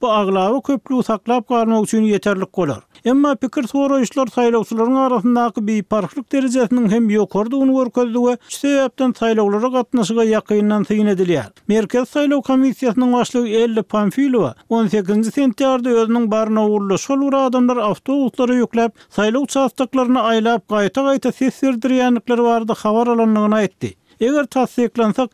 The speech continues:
komissiýa beýle usullaryndan sesleri bir kanun hasaplary we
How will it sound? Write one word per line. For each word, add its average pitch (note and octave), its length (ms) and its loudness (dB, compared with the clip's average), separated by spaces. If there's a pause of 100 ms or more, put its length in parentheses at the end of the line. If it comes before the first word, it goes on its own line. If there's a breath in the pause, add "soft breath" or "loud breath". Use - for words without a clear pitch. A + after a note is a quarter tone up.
komissiýa B3 560 0
beýle A3+ 260 0
usullaryndan B3+ 680 0
sesleri A3+ 560 0 (260 loud breath)
bir A3 160 2
kanun G#3+ 460 0
hasaplary B3 560 0
we B3+ 100 0